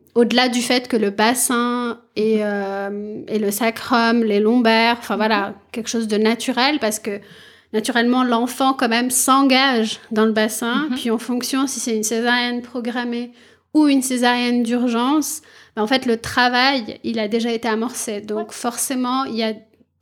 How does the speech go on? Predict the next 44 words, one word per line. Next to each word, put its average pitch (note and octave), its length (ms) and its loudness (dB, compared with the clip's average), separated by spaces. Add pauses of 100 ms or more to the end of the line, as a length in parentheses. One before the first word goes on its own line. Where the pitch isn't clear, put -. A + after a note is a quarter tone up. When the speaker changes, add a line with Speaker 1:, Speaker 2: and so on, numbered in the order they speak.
(120)
Speaker 1:
le A#3 180 4
bassin A#3 380 4
est A3+ 80 2
mis A3+ 180 0
en, A3+ 380 -2
est G#3+ 80 -8
Speaker 2:
Des A3 80 -2
Speaker 1:
mis A3+ 180 0
en, G3+ 60 4
Speaker 2:
similitudes G#3+ 400 0
Speaker 1:
mis G3+ 40 -2
Speaker 2:
avec A#3 180 -4 (100)
Speaker 1:
à B3 60 -2
Speaker 2:
une A#3+ 40 -2
voix A3 140 -2
Speaker 1:
mal. F#3+ 40 -6
Speaker 2:
basse, F#3 280 -4
ouais. - 120 -14
Speaker 1:
Tout - 200 -10
à B3 80 -4
fait. - 200 -12 (560)
Mais B3+ 600 4
il A#3 160 -2
rajoute A#3 500 0
une D#4 160 8
chose C#4+ 220 -2
supplémentaire, B3 800 0
c'est - 280 0
cette B3 240 0
cicatrice A#3+ 760 -2 (100)
Speaker 2:
Mhm. G3+ 140 -2 (120)
Speaker 1:
qu'il - 180 -10
faut A3+ 440 -2 (280)
beaucoup B3+ 380 0
travailler A#3 880 0
Speaker 2:
Mhm. A3+ 260 -10 (180)
Speaker 1:
et A3+ 200 2
avec A#3 240 2
laquelle C4+ 420 4
il C4+ 120 4
faut B3 160 -4
aussi B3 400 -2
un B3 140 0
peu B3+ 400 -2